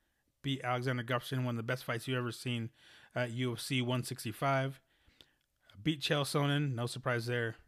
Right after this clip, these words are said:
Beat Vitor, Vitor Belfort, and this was Vitor Belfort when he was juicing. So that's a different Vitor Belfort.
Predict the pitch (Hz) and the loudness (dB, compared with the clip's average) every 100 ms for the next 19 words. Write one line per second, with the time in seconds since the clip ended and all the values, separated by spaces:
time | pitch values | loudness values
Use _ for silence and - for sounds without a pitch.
0 | _ _ _ 156 139 135 151 143 131 135 | _ _ _ -2 0 2 2 2 2 2
1 | 131 131 143 147 127 131 131 - 135 123 | 0 -2 0 0 2 0 0 -2 -4 -4
2 | 123 147 156 117 123 120 123 107 117 110 | -2 -2 -2 -4 -4 -4 -4 -2 -2 -2
3 | 123 110 110 113 104 98 - - 117 - | -4 -4 -2 -2 -4 -10 -10 -6 -6 -8
4 | - - _ _ _ - - - - 107 | -14 -18 _ _ _ -20 -20 -18 -10 -4
5 | 151 120 120 123 101 101 104 113 101 - | -2 -2 -4 -6 -8 -10 -10 -8 -8 -8
6 | - - - | -12 -14 -16